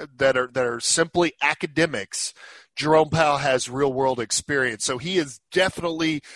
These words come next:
the best man, in my opinion, for the job. He's the best person for the job because he's not an academic. He understands how to apply these principles in real world banking.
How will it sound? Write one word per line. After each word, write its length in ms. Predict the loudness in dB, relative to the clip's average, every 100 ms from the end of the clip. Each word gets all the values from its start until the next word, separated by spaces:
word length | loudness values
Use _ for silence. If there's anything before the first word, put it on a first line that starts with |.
| -10
the 100 | -8
best 380 | 2 2 2 0
man, 260 | 0 0 0
in 100 | -2
my 240 | -2 -2
opinion, 560 | -2 -4 -8 -6 -8 -8
for 180 | -10
the 80 | -8
job. 540 | -6 -2 2 4 2 0 _ -8
He's 160 | -6 -4
the 80 |
best 340 | 0 0 0 -2
person 500 | -2 -2 -2 -4 -6 -20 -20 -20 _ _ _ -6
for 160 | -2
the 100 | -2
job 420 | 0 2 2 0
because 280 | -4 -4 -4
he's 180 | -4 -6
not 180 | -4 -4
an 120 | -2
academic. 580 | -4 -6 -6 -4 -4 -6
He 160 | -2
understands 600 | -2 -2 -4 -2 -2 -2
how 120 | -2 0
to 140 | -2
apply 340 | -2 2 2
these 220 | 2 -2 -6
principles 560 | -4 -4 -2 -2 -4
in 100 | -6
real 220 | -2 0
world 360 | 2 2 0 -2
banking. 480 | -2 -2 -2 -6